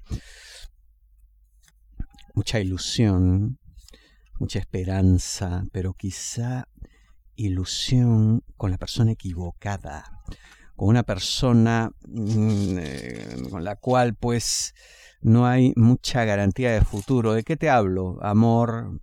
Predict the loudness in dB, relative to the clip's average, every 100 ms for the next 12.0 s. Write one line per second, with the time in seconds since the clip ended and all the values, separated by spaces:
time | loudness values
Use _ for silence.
0 | -16 -18 -8 -6 -4 -2 -2 -6 -8 -10
1 | -6 -6 -4 -4 -2 -4 -2 -4 -4 -4
2 | -6 -10 -12 -12 -10 -10 -10 -14 -14 -12
3 | -10 -4 -2 -4 -10 -14 -14 -20 -20 -20
4 | -4 2 2 0 _ _ -20 -2 0 2
5 | 0 0 0 2 4 2 0 2 4 4
6 | 2 -2 -2 -2 -2 -2 -4 -2 -6 -6
7 | -6 -4 -2 -4 -6 -6 -6 -6 0 4
8 | 6 6 6 4 2 -2 -6 -4 -2 0
9 | -4 -10 -6 -2 2 2 0 -4 -2 -4
10 | -4 -6 -4 -6 -6 -8 -4 2 4 6
11 | 6 4 4 0 -2 0 2 2 0